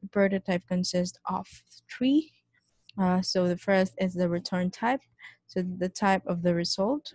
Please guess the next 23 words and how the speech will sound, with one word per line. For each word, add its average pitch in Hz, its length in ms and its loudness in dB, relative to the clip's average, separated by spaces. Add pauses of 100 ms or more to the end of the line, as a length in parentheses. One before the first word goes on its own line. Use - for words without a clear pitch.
(140)
uh, 170 320 0
and 180 180 0
the 175 180 4 (240)
fir-, 190 220 0 (140)
second 185 400 0
is 175 260 2 (220)
the 185 100 4
name, 175 380 2 (460)
the 190 100 4
name 185 240 2
of 190 80 -10
the 180 120 -4
function, 247 760 -2
and 185 220 0
the 180 180 0 (340)
third 196 260 2
one 180 180 0
is 180 160 -4
the 175 120 2
list 170 420 4
of - 300 -8 (200)
its 185 480 -2
parameters 165 720 -2